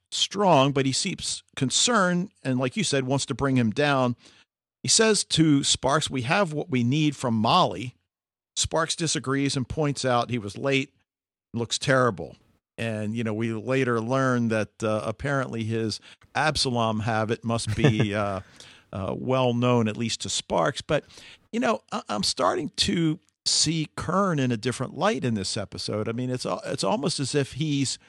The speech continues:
Speaker 1: more concerned with the well-being of the astronauts in the program than Sparks is.
Speaker 2: Yeah, what a reversal this is. Because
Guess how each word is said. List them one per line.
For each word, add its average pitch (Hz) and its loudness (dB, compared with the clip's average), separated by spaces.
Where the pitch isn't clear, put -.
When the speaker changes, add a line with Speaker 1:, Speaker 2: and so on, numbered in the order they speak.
Speaker 1:
more 156 -2
concerned 165 -2
with 143 -6
the 139 -2
well-being 127 2
of 107 -4
the 107 -4
astronauts 123 -2
in 110 -2
the 107 -2
program 135 0
than 160 -2
Sparks - -2
is. 82 -8
Speaker 2:
Yeah, 180 4
what 123 4
a 175 2
reversal 147 4
this 110 2
is. 85 -4
Because 117 2